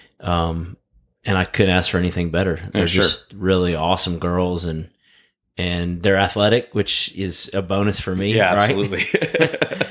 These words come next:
Speaker 1: Uh, they're both ath-, unbelievable athletes, and so I get to, uh, watch them and and, uh, be a part of their life. And I, I think the, the thing that's the, the best part in, you know, me and my psychologist, Doctor Tyler, talk about it a lot,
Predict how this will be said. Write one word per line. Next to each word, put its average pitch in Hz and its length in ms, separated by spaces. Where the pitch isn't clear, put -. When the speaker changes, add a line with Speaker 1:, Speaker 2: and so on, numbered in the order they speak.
Speaker 1:
Uh, 104 400
they're 101 160
both 107 380
ath-, 104 340
unbelievable 101 840
athletes, 104 560
and 95 80
so 98 240
I 95 140
get 98 280
to, 95 300
uh, 95 140
watch 92 380
them 104 280
and 92 140
and, 92 380
uh, 90 180
be 92 160
a 95 60
part 95 240
of 90 40
their 90 120
life. 98 280
And 147 80
I, 147 140
I - 40
think - 220
the, 113 160
the 104 160
thing 123 400
that's - 320
the, 92 300
the 107 80
best 101 500
part 95 480
in, 92 400
you 104 100
know, 92 120
me 98 160
and 95 80
my 92 120
psychologist, 95 640
Doctor 92 220
Tyler, 92 340
talk 101 320
about 90 260
it 87 80
a 90 40
lot, 92 480